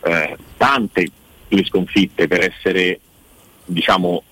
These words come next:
il ventiquattro di ottobre. Son-, son c-, cinque in due mesi pieni di, di campionato,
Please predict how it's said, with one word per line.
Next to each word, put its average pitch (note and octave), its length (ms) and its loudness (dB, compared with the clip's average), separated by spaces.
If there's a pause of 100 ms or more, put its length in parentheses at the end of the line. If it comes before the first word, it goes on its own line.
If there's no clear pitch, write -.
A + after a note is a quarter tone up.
(180)
il F2+ 160 0
ventiquattro F2+ 800 0
di C3 100 -2
ottobre. - 560 -6 (540)
Son-, F2+ 260 0
son F2+ 200 0
c-, - 240 -4
cinque C3 520 2
in F#2+ 540 0
due A2 180 2
mesi A2 280 -2
pieni A2 320 -2
di, G2 300 2
di G2 100 0
campionato, A2 720 -4